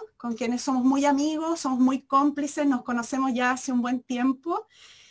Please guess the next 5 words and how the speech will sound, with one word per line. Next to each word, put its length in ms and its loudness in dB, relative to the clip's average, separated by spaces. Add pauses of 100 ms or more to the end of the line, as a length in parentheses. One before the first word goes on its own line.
(220)
Y, 440 0
eh, 460 -2
nos 160 2
hemos 180 4
reunido 720 0